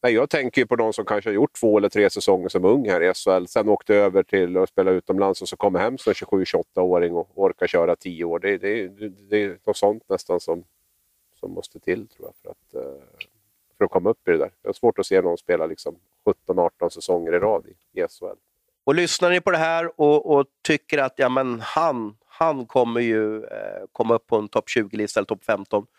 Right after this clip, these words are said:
Speaker 2: så vet ni var ni hittar oss på sociala plattformar. Så skriv gärna dit några namn och tyck till och, och, och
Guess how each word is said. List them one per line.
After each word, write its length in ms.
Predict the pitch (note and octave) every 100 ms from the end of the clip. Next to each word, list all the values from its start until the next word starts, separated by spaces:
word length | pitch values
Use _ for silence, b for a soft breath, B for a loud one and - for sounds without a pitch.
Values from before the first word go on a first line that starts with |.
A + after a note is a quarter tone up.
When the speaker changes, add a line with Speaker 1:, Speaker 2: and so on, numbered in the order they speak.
| B B B
Speaker 2:
så 160 | -
vet 260 | A#2+ A#2+ -
ni 80 | B2
var 120 | A#2
ni 80 | A2+
hittar 360 | B2 - A#2
oss 160 | A2+ A2
på 180 | - G#2+
sociala 440 | - G#2+ G#2 G2
plattformar. 560 | - A2+ - - G#2 G2
Så 180 | - G#2+ _
skriv 340 | - C#3+ C#3+
gärna 220 | D#3+ F3
dit 240 | E3+ D#3 -
några 100 | C#3+
namn 360 | C3+ C#3 C3+ B2
och 140 | A#2+ - _ _ _ _ -
tyck 200 | D#3 -
till 380 | D3 C#3+ B2 A2+
och, 320 | A2+ F2 A2
och, 400 | A2 G#2+ - G#2+
och 240 | G#2+ G#2